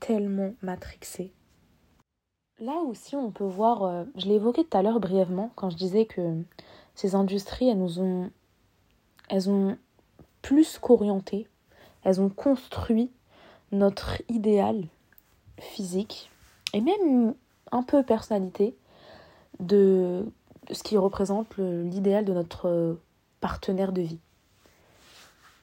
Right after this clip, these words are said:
Moi, comme j'ai dit, euh, matrixée de la virilité. Je sais que c'est pas ça être viril, mais T'es fort à la bagarre, comme Vin Diesel, j'adore.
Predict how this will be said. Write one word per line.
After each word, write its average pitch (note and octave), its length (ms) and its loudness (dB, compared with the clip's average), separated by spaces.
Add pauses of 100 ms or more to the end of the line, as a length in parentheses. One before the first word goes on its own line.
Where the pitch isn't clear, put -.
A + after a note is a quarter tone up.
(680)
Moi, F3+ 100 -2
comme F3+ 200 -2
j'ai F3 160 0
dit, F3+ 260 0
euh, F#3+ 220 -4 (1040)
matrixée G3 640 -2
de F3+ 60 -6
la F#3+ 80 4
virilité. F3+ 540 -4 (220)
Je - 100 -10
sais F3 160 0
que - 60 -18
c'est - 80 -2
pas F3+ 140 -2
ça F#3+ 120 -2
être F3 80 -2
viril, E3+ 300 -6 (140)
mais E3 420 -4 (680)
T'es G3+ 60 2
fort F#3+ 180 2
à F#3 80 4
la F3 100 4
bagarre, F3 520 0 (260)
comme F3 240 -4
Vin F3 120 -4
Diesel, F3 380 0
j'adore. - 460 0